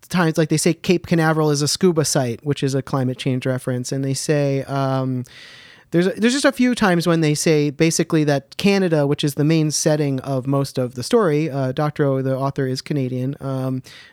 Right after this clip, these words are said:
like all <laughs> science fiction authors are, I guess. Uh, uh, and, uh, i-, they, there's a couple of times when they say things that indicate that Canada is pretty warm these days, which I think is also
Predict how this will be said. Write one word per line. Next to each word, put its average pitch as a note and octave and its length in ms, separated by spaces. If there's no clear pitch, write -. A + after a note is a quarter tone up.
like C3 260
all D3+ 160
<laughs> - 80
science D#3 220
fiction F3+ 320
authors E3+ 400
are, C#3 300
I D#3 100
guess. - 520
Uh, D#3 440
uh, D#3 440
and, D#3 440
uh, D3 560
i-, B2+ 580
they, F#3 240
there's G3 180
a F#3 40
couple F#3 180
of F3 60
times F3 140
when E3 100
they D#3 80
say D#3+ 260
things D3+ 260
that C#3+ 220
indicate D#3 520
that C3+ 160
Canada D3+ 540
is C3 160
pretty D3+ 260
warm C3+ 320
these A2+ 200
days, - 400
which - 180
I C3 60
think C3 240
is A#2+ 220
also B2 540